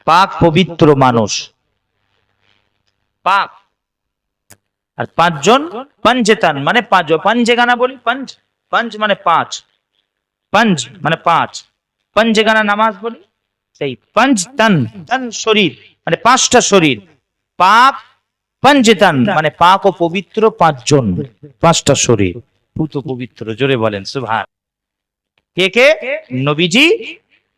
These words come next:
হযরতে শেরে খোদা মাওলা আলী, আম্মাজান সাইয়্যেদা ফাতিমাতুজ জাহরা,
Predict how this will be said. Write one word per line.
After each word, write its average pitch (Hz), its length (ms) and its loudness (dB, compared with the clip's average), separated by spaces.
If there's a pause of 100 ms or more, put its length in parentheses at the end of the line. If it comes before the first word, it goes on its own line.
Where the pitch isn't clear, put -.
(380)
হযরতে 147 340 -2
শেরে 139 300 -2
খোদা 135 300 0
মাওলা 127 420 4
আলী, 196 360 4 (500)
আম্মাজান 135 520 -4
সাইয়্যেদা 131 520 -4
ফাতিমাতুজ 120 800 -2
জাহরা, 135 480 6